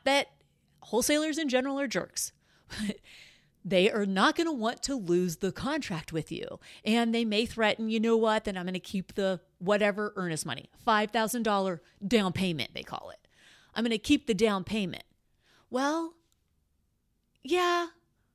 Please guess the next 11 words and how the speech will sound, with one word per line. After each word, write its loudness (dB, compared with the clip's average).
I 8
would 4
fight 2
that 2
pretty 0
hard. -2
That's 0
a 4
pretty -6
bad -2
reputation -2